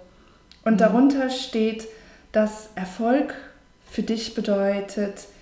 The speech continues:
Speaker 1: sich im Beruf zu verwirklichen, etwas Sinnvolles zu schaffen und seine persönlichen Talente und Energiereserven zu nutzen.
Speaker 2: Mhm.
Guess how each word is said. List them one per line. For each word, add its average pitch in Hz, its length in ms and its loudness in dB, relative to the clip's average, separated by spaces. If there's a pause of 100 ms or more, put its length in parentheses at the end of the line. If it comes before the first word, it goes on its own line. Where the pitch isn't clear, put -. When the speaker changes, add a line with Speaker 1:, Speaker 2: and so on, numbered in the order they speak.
(200)
Speaker 1:
sich 202 260 -6
im 196 140 -2
Beruf 185 440 -2
zu 262 100 -8
verwirklichen, 220 1040 -6 (460)
etwas 190 340 -8
Sinnvolles 233 680 2
zu - 100 -14
schaffen 214 580 -4
und 196 140 -6
seine 196 240 -2
persönlichen 202 760 -2
Talente 196 560 -4
und 185 340 -8
Energiereserven 180 1120 -4 (420)
zu - 160 -6
nutzen. 190 800 -4 (360)
Speaker 2:
Mhm. 202 240 -4